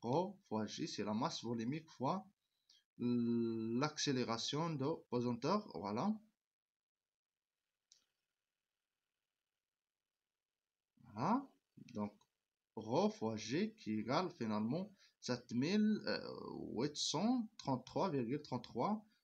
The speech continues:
newtons fois mètre, fois mètre à la puissance moins trois. Donc on trouve ici, alors, le, ouais, ouais, le, c'est-à-dire c'est un liquide, donc, euh, on trouve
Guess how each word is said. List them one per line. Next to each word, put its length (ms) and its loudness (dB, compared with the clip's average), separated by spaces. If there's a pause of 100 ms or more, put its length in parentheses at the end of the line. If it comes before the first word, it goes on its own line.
(120)
newtons 320 0
fois 220 0
mètre, 580 -2 (460)
fois 300 2
mètre 380 -2
à 60 0
la 80 -2
puissance 380 -6
moins 160 0
trois. 420 2 (680)
Donc 160 -2
on 200 4
trouve 420 2
ici, 640 4 (400)
alors, 360 2
le, 340 4 (680)
ouais, 300 4
ouais, 280 6
le, 180 6 (720)
c'est-à-dire 680 0
c'est 280 -4
un 80 4
liquide, 500 0
donc, 400 -2
euh, 480 2 (380)
on 120 -2
trouve 520 0